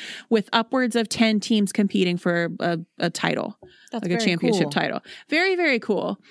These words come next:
Speaker 1: And there are efforts from international and domestic cultural heritage organizations to support the game and teach children to play. Um, and so, so these are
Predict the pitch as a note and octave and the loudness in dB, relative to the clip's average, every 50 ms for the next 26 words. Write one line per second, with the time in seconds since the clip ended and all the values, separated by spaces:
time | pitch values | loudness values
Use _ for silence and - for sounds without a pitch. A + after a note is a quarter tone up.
0 | - - - B3+ B3+ C4 C4 C4 C4 B3+ B3+ B3 - B3 C#4 C#4 C#4+ C#4 - - | -8 0 0 2 2 2 2 0 0 0 -2 -2 0 0 0 0 0 -2 0 0
1 | A#3+ A#3+ - C4+ B3+ A#3+ - - - - A#3+ A3 G#3+ G#3 G#3+ - A3 A3+ A3+ G#3+ | -2 0 0 -2 -2 -2 -2 -6 -2 0 2 2 2 2 2 0 2 2 2 2
2 | G3+ G3+ G3+ - - A3 G#3+ G#3 G#3 G3+ - - F#3+ F#3+ F#3+ G#3 G3 F#3+ F#3+ - | 2 0 0 -2 0 0 2 2 2 0 0 0 0 0 0 0 0 0 0 0
3 | - - G#3+ - - - G#3 G3+ - - G3 F3+ F#3+ - D4+ E4 E4 D4 C4+ A#3 | 0 -2 -2 -2 0 0 0 0 2 0 -2 -2 2 2 2 2 4 2 0 0
4 | A#3 - G#3 G3+ G3+ G3+ F#3+ F#3+ F3+ F3+ F3 - F#3 F#3 F3+ - - - F3+ - | 0 0 0 2 2 0 0 0 0 0 0 0 0 0 0 -2 0 -2 -2 0
5 | - F#3 - - A#3 A3+ A3 - A3 G3 G3+ F#3+ F#3 F3+ F3+ - - F3+ F3+ - | 0 -2 2 2 2 2 2 0 0 2 2 2 2 2 0 0 0 -2 -2 -2
6 | - F#3 - - - - G#4 A4+ - F#4 B3 G#3+ F#3 - - F#3+ E3 E3 E3+ A#3 | -4 -4 -4 -4 -2 -2 -2 0 0 2 2 2 0 0 -2 0 2 2 0 0
7 | D#4 _ - - - - - - - - - - G#3+ G#3+ G#3+ G#3 G3+ G3 G3 - | -2 _ -14 -20 -18 -18 -18 -18 -16 -8 0 2 4 4 4 2 0 -2 -2 -2
8 | A3 G#3+ G3+ - A#3 G#3+ F#3+ - C4 - - A3 A#3 A3 G#3 G#3+ G#3 G3 F#3+ F#3 | -2 -2 0 2 0 0 2 0 -4 -4 -2 0 0 2 2 2 2 2 2 0
9 | F3+ F3+ F3 F3+ - | 0 0 0 -2 -4